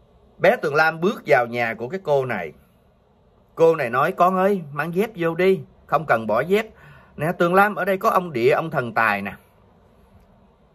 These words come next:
Quý vị nghe lại coi cái bé Tường Lam nói như thế nào. Một cái sự mà huấn luyện cho một đứa trẻ rất là hay. Phải nói là tập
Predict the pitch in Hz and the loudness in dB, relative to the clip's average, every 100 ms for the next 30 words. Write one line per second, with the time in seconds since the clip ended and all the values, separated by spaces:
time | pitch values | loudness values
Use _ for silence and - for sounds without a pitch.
0 | _ _ 139 208 160 120 117 147 143 143 | _ _ -2 -2 0 -2 -2 -4 -2 0
1 | 131 104 95 98 127 120 113 113 143 123 | 2 0 -2 -2 2 2 0 -2 -4 -4
2 | 95 104 104 110 120 135 175 139 120 131 | -4 -4 -4 -6 -6 -6 -8 -10 -8 -10
3 | 123 82 - - - - - - _ 147 | -8 -12 -14 -20 -20 -20 -20 -20 _ -2
4 | 151 156 226 220 151 131 151 170 135 127 | 0 2 -2 2 2 4 0 2 4 4
5 | 123 117 - _ _ _ _ _ _ _ | 0 -4 -18 _ _ _ _ _ _ _
6 | _ - 185 277 240 131 123 147 - - | _ 2 4 4 2 2 2 -4 -12 -20
7 | - - 165 123 113 156 202 117 104 117 | -8 -2 0 0 0 0 0 0 0 -2
8 | 175 170 254 - 110 98 131 113 - _ | 0 2 2 2 -2 0 -2 -4 -6 _
9 | _ _ _ _ _ _ 101 135 170 196 | _ _ _ _ _ _ -4 0 2 2
10 | 185 117 107 | 0 -2 -2